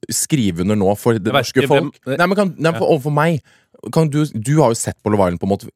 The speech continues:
Speaker 1: Husk at
Speaker 2: Jeg har
Speaker 1: du
Speaker 2: sett min sesong, jeg.
Speaker 1: Ja, du må si sånn, det er gøy å si, jeg har sett min sesong.
Speaker 2: <laughs> Jeg har ikke sett noe annet.
Speaker 1: Nei, men sånn, jeg, jeg tror ikke de tror på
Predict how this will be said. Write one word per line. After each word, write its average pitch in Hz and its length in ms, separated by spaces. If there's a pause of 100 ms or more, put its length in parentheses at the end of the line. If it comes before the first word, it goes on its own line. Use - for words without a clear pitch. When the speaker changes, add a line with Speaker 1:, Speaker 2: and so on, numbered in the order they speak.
(140)
Speaker 1:
Husk 139 240
at 123 80
Speaker 2:
Jeg 120 80
har 135 60
Speaker 1:
du 131 80
Speaker 2:
sett 117 80
min 117 160
sesong, 156 280
jeg. 185 160
Speaker 1:
Ja, 104 140
du 143 80
må 147 140
si - 180
sånn, 110 320 (180)
det 113 140
er 104 100
gøy 92 60
å 87 60
si, 95 100
jeg 120 80
har 101 100
sett 113 120
min 101 280
sesong. - 440
Speaker 2:
<laughs> - 40
Jeg 190 140
har 190 140
ikke 196 120
sett 147 160
noe 180 160
annet. 160 140
Speaker 1:
Nei, 190 160
men 196 100
sånn, 185 300 (420)
jeg, 147 320
jeg 143 220
tror 165 100
ikke 147 140
de 165 100
tror 98 540 (100)
på 151 80